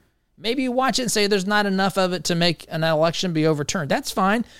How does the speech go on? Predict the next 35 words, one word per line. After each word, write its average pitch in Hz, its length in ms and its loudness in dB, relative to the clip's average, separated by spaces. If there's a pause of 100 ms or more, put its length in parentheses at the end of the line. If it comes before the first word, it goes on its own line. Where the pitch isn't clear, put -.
(220)
But - 160 -12
every 226 260 4
American, 175 540 0 (440)
I'm 254 140 0
telling 226 220 4
you, 139 200 -4
every 226 440 2
American 175 600 0
should 143 260 0
know 156 180 4
what 131 240 0
happened, 110 560 -2 (460)
the - 160 -8
evidence 160 640 -2 (100)
of 135 80 -4
what 147 220 0
happened 135 380 2
in 113 100 -4
twenty 127 300 -2
twenty. 107 440 -4 (360)
And 180 120 -2
it 302 100 0
is, 214 160 0 (220)
it 214 160 -6
cannot 285 340 2
happen 294 360 2
again. 147 300 2
I 220 140 0
don't 302 160 -4
care 214 240 0
who 254 120 0
wins. 208 420 4
I 127 120 -4
do 131 140 0
care. 135 440 0